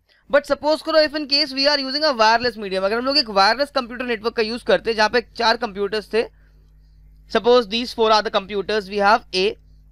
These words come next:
B, C और D। Well, because in this network, if in case we are using a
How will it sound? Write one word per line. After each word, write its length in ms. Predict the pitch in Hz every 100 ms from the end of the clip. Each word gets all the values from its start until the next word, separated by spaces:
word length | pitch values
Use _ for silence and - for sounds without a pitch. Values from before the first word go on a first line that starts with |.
| - - 147
B, 120 | 151 196 233 - - - - -
C 220 | - - 220 240 - - - -
और 180 | 294 262
D। 180 | 180 - - _
Well, 200 | 214 294
because 280 | 311 311 320
in 100 | 311
this 160 | 320 285
network, 400 | 269 240 302 277
if 160 | 262
in 80 | 302
case 220 | 269 302 285
we 140 | 262
are 60 | 277
using 240 | 269 277
a 80 | 302